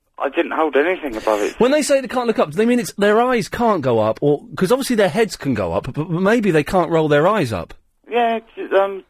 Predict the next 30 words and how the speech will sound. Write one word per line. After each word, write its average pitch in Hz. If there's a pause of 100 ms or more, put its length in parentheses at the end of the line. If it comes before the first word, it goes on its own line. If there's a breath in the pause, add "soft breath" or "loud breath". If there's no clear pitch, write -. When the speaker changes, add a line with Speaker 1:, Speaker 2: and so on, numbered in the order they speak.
(400)
Speaker 1:
yeah, 240
they 233
can. 220 (420)
Speaker 2:
Okay, 170
well, 190
that's 233
fine. 139
I'll 180
take 180
your 151
word 98
for -
Speaker 1:
And -
Speaker 2:
it. -
Speaker 1:
someone 208
did 180
tell 180
me 165
they 151
can't, 120
so, 135
but 104
I 185
could 165
be 160
lying, 165
they 160
could -
be 110
lying, 104